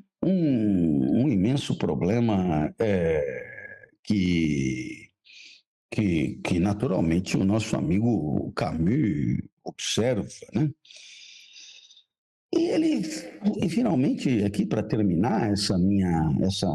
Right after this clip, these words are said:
essa minha abertura, né, ele dirá que, no final das contas,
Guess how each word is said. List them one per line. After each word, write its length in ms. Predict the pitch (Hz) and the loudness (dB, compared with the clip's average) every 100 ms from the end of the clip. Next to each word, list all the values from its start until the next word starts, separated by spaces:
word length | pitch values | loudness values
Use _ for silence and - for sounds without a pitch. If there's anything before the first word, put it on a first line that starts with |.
| 76 | -2
essa 200 | 90 - 87 | -4 -2 2
minha 240 | 98 90 | 2 0
abertura, 840 | 85 90 - _ - 240 247 92 | -2 -4 -4 _ -4 0 0 0
né, 180 | 67 123 185 - 64 - - - 50 - | 2 2 2 0 -2 -2 -2 -2 -4 -2
ele 280 | 175 226 | 0 0
dirá 400 | - 160 117 170 175 | -2 -2 0 0 -2
que, 600 | - 101 78 65 53 - - | 0 0 0 -2 -4 -10 -10
no 160 | - 113 | -2 -2
final 400 | 127 123 110 85 | 0 -2 0 0
das 240 | 82 123 | -2 -4
contas, 720 | - 98 101 - 82 - - | -2 0 0 0 -2 -2 -8